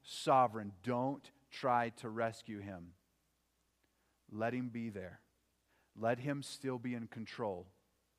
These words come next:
Don't try to defend him. Let him be there. Let him be sovereign. Because as long as you continue to acknowledge him in the situation,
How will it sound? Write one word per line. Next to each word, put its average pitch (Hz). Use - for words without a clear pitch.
Don't 131
try 135
to -
defend 143
him. 90
Let 110
him 139
be 127
there. 110
Let 107
him 107
be 101
sovereign. 95
Because 104
as 98
long 117
as 123
you 123
continue 117
to 113
acknowledge 107
him 123
in 120
the 131
situation, 117